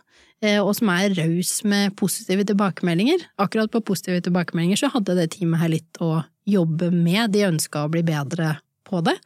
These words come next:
Eh, men de var tydelige på at det er noe som gir, det gir oss som gruppe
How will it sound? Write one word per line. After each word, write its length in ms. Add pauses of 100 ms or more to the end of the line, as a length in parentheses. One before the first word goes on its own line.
(580)
Eh, 380
men 160
de 160
var 80
tydelige 400
på 80
at 80
det 160
er 160
noe 160
som 160
gir, 300 (340)
det 80
gir 260
oss 360
som 260
gruppe 240